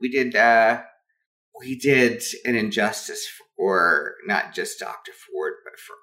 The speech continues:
all Americans and s-, all survivors of sexual assault. I, um, a part of my history is that I, I worked for the Division of Child and Family Services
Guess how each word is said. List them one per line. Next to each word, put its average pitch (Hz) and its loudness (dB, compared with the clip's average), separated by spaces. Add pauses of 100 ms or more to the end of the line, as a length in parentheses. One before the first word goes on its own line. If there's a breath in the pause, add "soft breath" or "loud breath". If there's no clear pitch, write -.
all 98 -2
Americans 101 -4
and 82 -14
s-, - -14
all 90 -8
survivors 85 -8 (160)
of - -10
sexual - -14
assault. - -20 (640 loud breath)
I, 101 0
um, 95 0 (840)
a - -12
part 135 0
of 117 0
my 117 4
history 113 -2
is 101 -4
that - -6
I, 101 -4
I 101 -4
worked 104 -4
for 95 -6
the 95 -8
Division 98 -6
of 85 -10
Child 92 -6
and - -14
Family 90 -6
Services - -12